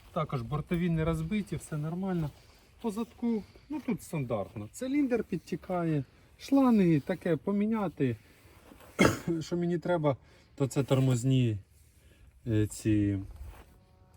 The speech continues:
смуги замінити, бо тормозів так, з-, в натяжечку, скажімо так. Навіска,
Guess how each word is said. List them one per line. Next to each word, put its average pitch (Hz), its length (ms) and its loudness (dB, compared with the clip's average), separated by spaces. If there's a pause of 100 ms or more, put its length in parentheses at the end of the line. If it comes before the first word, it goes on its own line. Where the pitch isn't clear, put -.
(240)
смуги 120 420 2
замінити, 117 640 -2
бо 101 140 -8
тормозів 117 560 -4 (440)
так, 101 240 -4
з-, 98 140 -8
в 113 280 -6
натяжечку, 107 720 -4
скажімо 95 540 -10
так. 95 160 -6 (540)
Навіска, 214 760 -2